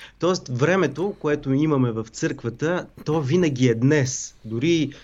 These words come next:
а, песнопенията, които пеем, е: "Днес Дева те ражда".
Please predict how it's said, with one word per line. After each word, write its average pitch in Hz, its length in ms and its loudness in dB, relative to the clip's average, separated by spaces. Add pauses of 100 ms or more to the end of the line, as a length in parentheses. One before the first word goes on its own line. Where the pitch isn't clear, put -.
(160)
а, 117 160 -4
песнопенията, 135 800 2
които 131 220 -4
пеем, 131 520 2 (520)
е: 135 80 -2
"Днес 143 360 4
Дева 131 340 2
те 120 140 -4
ражда". 113 400 -6